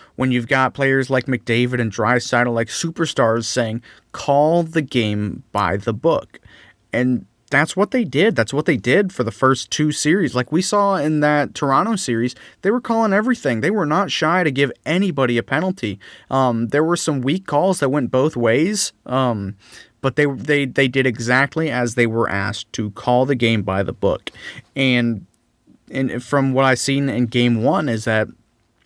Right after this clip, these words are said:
they're, they're calling it old school. I mean, there were, you know, I, and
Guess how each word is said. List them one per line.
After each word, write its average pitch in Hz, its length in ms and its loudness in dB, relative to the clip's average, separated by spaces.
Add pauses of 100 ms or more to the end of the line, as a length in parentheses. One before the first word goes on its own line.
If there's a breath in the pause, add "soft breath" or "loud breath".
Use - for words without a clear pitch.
(120)
they're, 117 360 0
they're 117 100 0
calling 123 320 2
it 131 100 2
old 175 220 0
school. - 340 -6 (280 loud breath)
I - 40 -6
mean, 127 120 0
there 165 140 0
were, 202 300 0 (1000 loud breath)
you 160 200 0
know, 156 220 4
I, 143 220 2
and 151 360 0